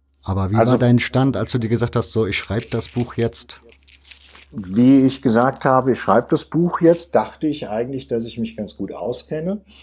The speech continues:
Speaker 2: Ähm, hab dann aber relativ schnell gemerkt, äh, dass das nicht der Fall war. Es ist, ähm,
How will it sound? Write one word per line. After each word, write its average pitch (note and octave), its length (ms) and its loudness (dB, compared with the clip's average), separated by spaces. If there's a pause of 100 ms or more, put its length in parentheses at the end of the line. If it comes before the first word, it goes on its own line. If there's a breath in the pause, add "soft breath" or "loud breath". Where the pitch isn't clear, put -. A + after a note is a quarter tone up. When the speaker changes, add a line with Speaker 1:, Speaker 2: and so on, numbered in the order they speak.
(520 loud breath)
Speaker 2:
Ähm, B2+ 680 2
hab A#2 340 -6
dann C3 220 -4
aber A2+ 580 0
relativ A#2 440 0
schnell A2 260 4
gemerkt, A2+ 560 2
äh, A2+ 220 2
dass A#2 260 -2
das A#2 180 0
nicht B2 220 0
der B2+ 80 6
Fall - 400 -6
war. - 340 -10
Es F#2 220 -8
ist, - 340 -6
ähm, G2 400 2